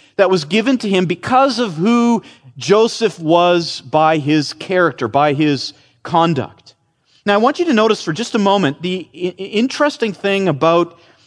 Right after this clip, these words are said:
this title, son of encouragement. The apostles gave it to him. He's the son of encouragement. This word for encouragement comes from a, a Greek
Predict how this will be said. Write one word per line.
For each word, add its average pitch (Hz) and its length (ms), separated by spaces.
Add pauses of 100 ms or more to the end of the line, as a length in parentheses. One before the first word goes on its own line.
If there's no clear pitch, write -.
(140)
this 160 640
title, 151 580 (260)
son 208 540
of 175 200
encouragement. 147 800 (640)
The 147 120
apostles 220 500
gave 175 260
it 156 120
to 135 100
him. 107 80
He's 185 200
the 143 100
son 202 420
of 175 460 (500)
encouragement. 156 800
This 269 180
word 254 280
for 196 340
encouragement 156 1200 (640)
comes 247 280
from 220 240
a, 160 320 (800)
a 160 120
Greek 170 580